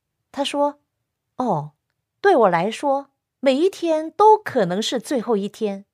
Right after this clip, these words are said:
哈哈，这个故事真的很有趣。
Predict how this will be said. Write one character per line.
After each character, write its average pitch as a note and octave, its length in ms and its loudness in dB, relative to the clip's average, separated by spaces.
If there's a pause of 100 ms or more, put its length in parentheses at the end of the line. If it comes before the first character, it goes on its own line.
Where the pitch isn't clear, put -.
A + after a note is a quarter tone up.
(1080)
哈 B3+ 140 -2
哈， G3+ 220 -4 (340)
这 F#4+ 140 4
个 C4 120 4
故 B3 240 0
事 G#3+ 300 -2
真 D#4 160 -2
的 C4+ 60 -2
很 G#3 160 0
有 G3+ 180 2
趣。 - 400 -10